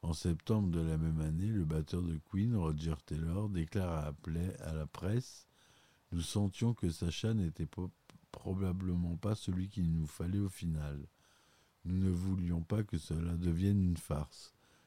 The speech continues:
Nous voulons que les gens soient en pleurs. » Roger Taylor déclare également être frustré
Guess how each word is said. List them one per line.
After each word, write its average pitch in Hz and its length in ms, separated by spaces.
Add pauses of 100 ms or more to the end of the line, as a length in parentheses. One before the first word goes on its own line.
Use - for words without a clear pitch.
(160)
Nous 85 60
voulons 92 300
que 101 160
les 82 240
gens 92 420
soient - 380
en 85 100
pleurs. » 73 480 (600)
Roger 87 400 (100)
Taylor 92 460
déclare 90 420
également 90 500
être 80 260
frustré 95 680